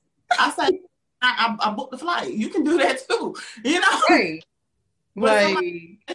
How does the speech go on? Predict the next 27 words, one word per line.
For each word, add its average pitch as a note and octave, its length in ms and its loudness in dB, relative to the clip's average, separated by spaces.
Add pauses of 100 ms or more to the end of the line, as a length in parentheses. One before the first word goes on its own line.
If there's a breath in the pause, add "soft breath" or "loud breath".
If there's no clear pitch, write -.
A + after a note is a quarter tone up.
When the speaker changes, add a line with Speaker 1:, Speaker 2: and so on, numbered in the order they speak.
(180)
Speaker 1:
it C4+ 80 -10
would B3 140 -6
be B3 80 -6
like, G3+ 220 -6
"Wow, G#3+ 420 0
you C4+ 60 -10
know, G3 240 -6
we G#3 240 -8
should F#3+ 180 -12
go E3+ 180 -2
together. G#3+ 420 -6
Like, F#3+ 220 -4 (460)
let's C4 320 0
do C#4+ 160 -4
something C4 400 -4
together A3 480 -4
instead G3+ 380 -6
of F3+ 160 -6
you A#3 80 -4
sitting F#3+ 320 -6
over F#3+ 200 -4
there F3+ 140 -4
in E3+ 100 -6
the E3 60 -8
corner." D#4+ 840 2 (320 loud breath)
Because F4 260 2 (720)
think, F#4 300 -2